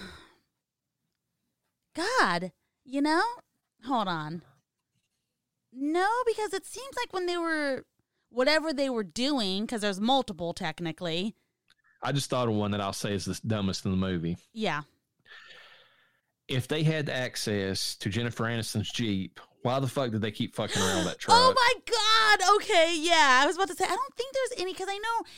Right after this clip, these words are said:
Speaker 1: everything that they attempted to do, in my opinion, was for something, obviously,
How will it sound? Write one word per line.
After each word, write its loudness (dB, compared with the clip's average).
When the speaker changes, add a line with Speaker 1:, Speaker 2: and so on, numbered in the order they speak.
Speaker 1:
everything 0
that -2
they -4
attempted -6
to -10
do, -2
in -4
my -2
opinion, -6
was -2
for -6
something, -6
obviously, -2